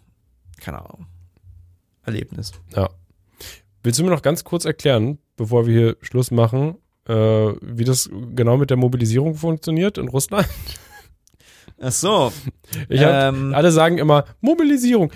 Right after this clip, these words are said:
Speaker 2: Heißt es einfach nur, dass, dass er einfach Zivilisten einziehen will für
Speaker 1: Nee,
Speaker 2: den
Speaker 1: nee,
Speaker 2: Krieg?
Speaker 1: ähm,
Speaker 2: Ich versteh's nicht. Ich hab
Speaker 1: es ist eine Teilmobilisierung. Also das ist tatsächlich relativ simpel zu erklären.
Speaker 2: Gib es mir.
Speaker 1: Ähm,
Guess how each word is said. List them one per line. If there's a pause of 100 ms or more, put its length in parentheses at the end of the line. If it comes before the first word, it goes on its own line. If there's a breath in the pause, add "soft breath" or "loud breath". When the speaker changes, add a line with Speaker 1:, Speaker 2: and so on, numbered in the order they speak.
(140 loud breath)
Speaker 2:
Heißt
es
einfach
nur,
dass,
dass
er
einfach
Zivilisten
einziehen
will
für
Speaker 1:
Nee,
Speaker 2:
den
Speaker 1:
nee,
Speaker 2:
Krieg?
Speaker 1:
ähm,
Speaker 2:
Ich
versteh's
nicht.
Ich
hab
Speaker 1:
es
ist
eine
Teilmobilisierung.
Also
das
ist
tatsächlich
relativ
simpel
zu
erklären.
Speaker 2:
Gib
es
mir.
Speaker 1:
Ähm,